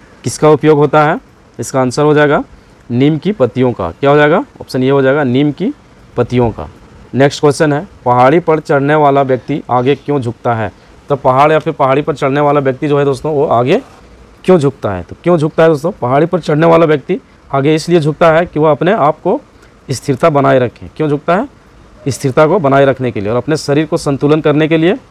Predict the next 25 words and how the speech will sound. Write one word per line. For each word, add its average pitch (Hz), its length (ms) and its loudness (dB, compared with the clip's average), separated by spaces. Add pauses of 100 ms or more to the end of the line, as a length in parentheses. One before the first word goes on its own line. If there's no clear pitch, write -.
(120)
आगे 135 240 0
की 147 120 -2
ओर 156 80 2
क्या 156 160 2
करता 156 220 -2
है? 165 60 2
वो 214 160 0 (340)
झुकना 135 300 0
पड़ता 127 280 -4
है 107 60 -2
उसे, 101 160 -10
ताकि 127 340 -4 (340)
गुरुत्व 156 280 2
संतुलन 151 480 0 (560)
हो 143 80 2
सके। 135 300 -2
तो - 540 -14
इसका 131 220 -2
answer 135 200 0
हो 156 100 4
जाएगा 156 180 2
दोस्तों, 156 280 -2 (440)
क्या 147 100 2
हो 151 100 4
जाएगा? 165 240 2